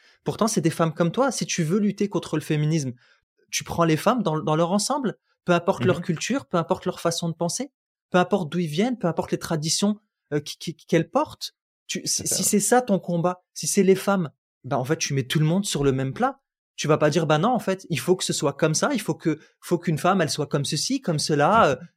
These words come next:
Speaker 1: non, c-, c-, là, t'es polarisé, là, t'es en train de foutre la merde. T'es pas une
Speaker 2: Mhm.
Speaker 1: vraie féministe. Au contraire, t-, tu, tu,
Speaker 2: Bah non, tu fais,
Speaker 1: t'es en,
Speaker 2: tu fais
Speaker 1: t'es
Speaker 2: du
Speaker 1: dans ton
Speaker 2: mal
Speaker 1: syndrome
Speaker 2: à,
Speaker 1: du sauveur.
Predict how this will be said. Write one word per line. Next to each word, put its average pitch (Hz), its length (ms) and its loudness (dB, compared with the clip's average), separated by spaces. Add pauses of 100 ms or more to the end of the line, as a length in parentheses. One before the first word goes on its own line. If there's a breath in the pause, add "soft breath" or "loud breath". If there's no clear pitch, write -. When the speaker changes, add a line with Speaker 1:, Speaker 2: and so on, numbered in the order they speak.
(100)
Speaker 1:
non, 262 300 -4 (120)
c-, 165 200 -8
c-, - 180 -8
là, 185 400 2 (240)
t'es 190 120 6
polarisé, 185 760 4
là, 147 180 4
t'es 180 100 -4
en 156 80 -2
train 165 200 -4
de 156 60 -6
foutre - 220 -8
la 190 100 0
merde. 160 240 -4 (240)
T'es 143 100 -4
pas 180 300 2
une 202 80 2
Speaker 2:
Mhm. 151 60 0
Speaker 1:
vraie 131 180 -2
féministe. 196 580 -4 (300)
Au 143 100 -2
contraire, 202 420 0 (440)
t-, 175 100 4 (160)
tu, 147 200 -6
tu, 151 220 -4
Speaker 2:
Bah - 100 -2
non, - 120 -6
tu - 140 -16
fais, - 180 -8
Speaker 1:
t'es 175 80 0
en, 151 80 4
Speaker 2:
tu 120 60 -2
fais - 60 -12
Speaker 1:
t'es 170 40 4
Speaker 2:
du 147 60 0
Speaker 1:
dans 156 80 0
ton - 60 0
Speaker 2:
mal 147 60 4
Speaker 1:
syndrome 85 300 2
Speaker 2:
à, 73 60 2
Speaker 1:
du 143 80 -2
sauveur. 147 520 0